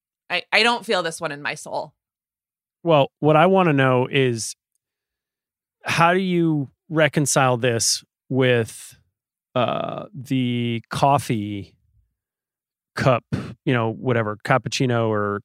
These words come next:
Speaker 2: latte scene from the Bejeweled video, right? Where she's got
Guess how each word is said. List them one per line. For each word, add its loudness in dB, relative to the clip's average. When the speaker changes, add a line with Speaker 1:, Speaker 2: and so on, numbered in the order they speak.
Speaker 2:
latte -2
scene -2
from -2
the -6
Bejeweled 0
video, -8
right? -2
Where -2
she's -6
got 0